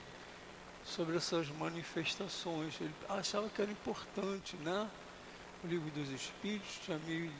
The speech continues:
quinhentas perguntas no início, cresceu, foi pra mil e dezenove, como tem hoje, né? Perguntas e respostas que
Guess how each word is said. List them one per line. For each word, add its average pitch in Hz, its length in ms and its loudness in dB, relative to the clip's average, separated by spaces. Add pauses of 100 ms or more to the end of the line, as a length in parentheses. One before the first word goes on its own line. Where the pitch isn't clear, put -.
(480)
quinhentas 180 560 2
perguntas 156 640 0
no 139 80 -6 (160)
início, 185 420 0
cresceu, 160 640 6 (100)
foi 151 120 4
pra 143 220 0
mil 160 240 -2
e 156 40 -4
dezenove, 147 720 0 (160)
como - 140 -4 (120)
tem 156 160 2
hoje, 165 540 4
né? 190 180 0 (600)
Perguntas 156 640 0
e 170 60 6
respostas 165 840 6 (100)
que 156 300 0